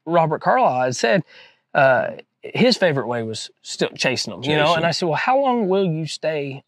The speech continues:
Speaker 1: on one fish before you're like, 'All right, I'm done. I, I gotta go to another one'?" He said, "It depends how big it is."
Speaker 2: Yeah.
Speaker 1: <laughs> You know?
Speaker 2: Facts,
Speaker 1: I'm like,
Speaker 2: especially if you're in a
Speaker 1: "Holy
Speaker 2: tournament.
Speaker 1: smokes," you know?
Speaker 2: Yep.
Speaker 1: I was like, "Holy smokes."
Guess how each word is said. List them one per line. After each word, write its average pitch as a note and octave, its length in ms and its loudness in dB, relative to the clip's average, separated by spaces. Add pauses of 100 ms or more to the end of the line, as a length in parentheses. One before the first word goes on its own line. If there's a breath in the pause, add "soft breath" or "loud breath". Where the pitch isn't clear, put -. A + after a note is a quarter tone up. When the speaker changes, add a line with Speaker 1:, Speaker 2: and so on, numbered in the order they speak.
(120)
Speaker 1:
on C#3 240 2
one C3 180 -4
fish G#3+ 320 -8
before C#3 300 -6
you're C3+ 100 -2
like, A#2 200 -4 (380)
'All A#2+ 100 -6
right, G#2+ 120 -10 (400)
I'm C3 80 -6
done. G#2 320 -8
I, B2+ 180 -8
I A#2+ 140 -6
gotta A#2 140 -6
go G#2+ 100 -8
to F#2+ 60 -12
another G#2+ 200 -12
one'?" C#2+ 200 -20
He - 100 -8
said, C3 180 -8 (400 soft breath)
"It B2 140 -10
depends D#3+ 360 -6
how D#3+ 100 -4
big B2 180 -8
it - 80 -18
is." - 240 -20 (160)
Speaker 2:
Yeah. - 260 4
Speaker 1:
<laughs> - 80 6
You B3 200 8
know? F4 380 8
Speaker 2:
Facts, D3+ 280 8
Speaker 1:
I'm - 60 8
like, - 100 8
Speaker 2:
especially F#3 280 6
if C#3+ 60 2
you're A3 80 10
in B3 60 8
a C4+ 80 8
Speaker 1:
"Holy G#3+ 140 6
Speaker 2:
tournament. F3+ 180 4
Speaker 1:
smokes," A3+ 380 4
you G#3+ 80 4
know? F#3+ 60 6
Speaker 2:
Yep. G#3+ 100 6
Speaker 1:
I G#3+ 40 8
was F3+ 100 4
like, C3+ 100 2
"Holy G3+ 300 6
smokes." G3 260 0